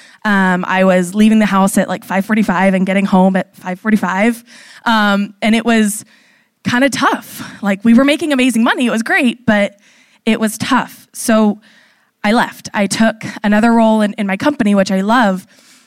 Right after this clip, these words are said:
Um, but all of that, in our mind, dollar amount we'd made our Imagine commitment off of was gone.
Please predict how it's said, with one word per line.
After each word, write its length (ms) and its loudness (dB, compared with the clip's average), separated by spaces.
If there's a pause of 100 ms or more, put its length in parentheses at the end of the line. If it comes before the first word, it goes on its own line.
(160)
Um, 640 -2
but 460 -2 (180)
all 520 2
of 200 2
that, 600 -4 (500)
in 100 2
our 160 2
mind, 520 -2
dollar 260 0
amount 220 0
we'd 140 -2
made 160 0
our 100 0
Imagine 340 -2
commitment 640 -4 (520)
off 220 0
of 420 -2
was 440 -2 (1000)
gone. 380 -2